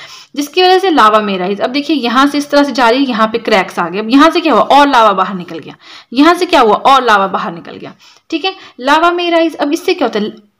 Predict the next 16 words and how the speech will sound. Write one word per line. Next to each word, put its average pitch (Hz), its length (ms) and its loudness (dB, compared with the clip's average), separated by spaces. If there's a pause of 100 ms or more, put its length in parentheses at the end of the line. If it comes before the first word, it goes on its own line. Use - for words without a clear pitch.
अलग-अलग 381 460 2
जगह 294 240 2
से 294 120 -4
lava 254 280 2
बाहर 240 280 -2
आना 226 240 0
start 220 320 0
हो 185 40 -8
जाता 170 280 -12
है। - 60 -20 (320)
ये 262 140 0
earth 339 320 2
है 339 60 0
आपकी, 330 280 -2 (500)
यहाँ 277 300 2
से 294 360 -4